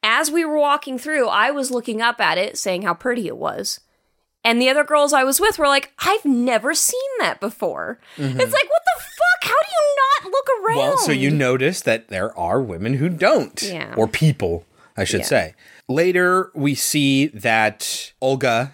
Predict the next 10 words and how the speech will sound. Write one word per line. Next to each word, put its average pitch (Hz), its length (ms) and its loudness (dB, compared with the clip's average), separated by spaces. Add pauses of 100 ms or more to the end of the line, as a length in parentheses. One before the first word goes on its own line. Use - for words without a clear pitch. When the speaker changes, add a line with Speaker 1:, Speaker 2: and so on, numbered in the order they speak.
(140)
Speaker 2:
and 104 440 0 (100)
Anthony 110 500 -2
are 95 200 -4
having 107 260 0
a 95 40 -6
conversation, 98 920 -4 (540)
and 98 680 -4 (600)
he's 127 240 0
talking 117 460 0
about 95 420 -2